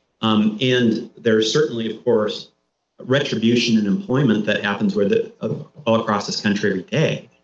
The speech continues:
There's no immunity at all. Uh, so, and of, of course, in, in courtrooms just like this one, certainly in this building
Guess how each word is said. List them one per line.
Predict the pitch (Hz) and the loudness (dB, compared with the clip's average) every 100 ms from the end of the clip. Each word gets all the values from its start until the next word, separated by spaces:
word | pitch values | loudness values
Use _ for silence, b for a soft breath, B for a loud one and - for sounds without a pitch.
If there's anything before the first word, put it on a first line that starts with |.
| _ | _
There's | - 107 - | -2 0 4
no | 110 110 | 4 4
immunity | 104 107 107 98 | 4 2 2 2
at | 95 | 2
all. | 107 - - - _ _ _ _ - | 2 2 -2 -12 _ _ _ _ -6
Uh, | 104 98 - - _ _ _ _ _ | -2 -2 -4 -10 _ _ _ _ _
so, | - - 127 117 110 - - _ _ _ _ _ _ _ _ _ _ _ _ _ | -8 -2 0 2 0 -2 -12 _ _ _ _ _ _ _ _ _ _ _ _ _
and | - - | -4 -2
of, | - - - | -2 -4 -12
of | - | -16
course, | - 147 - - _ | -2 -2 -2 -10 _
in, | - | -10
in | - 127 131 113 - - - _ _ | -4 0 2 2 0 -12 -20 _ _
courtrooms | - 190 151 139 123 | -2 0 2 0 2
just | 160 135 | 0 2
like | 113 | 0
this | 202 202 | 0 -2
one, | - - _ | -6 -16 _
certainly | - 196 151 | -2 0 2
in | 117 | 2
this | 113 - | 2 0
building | - 165 - | 2 2 2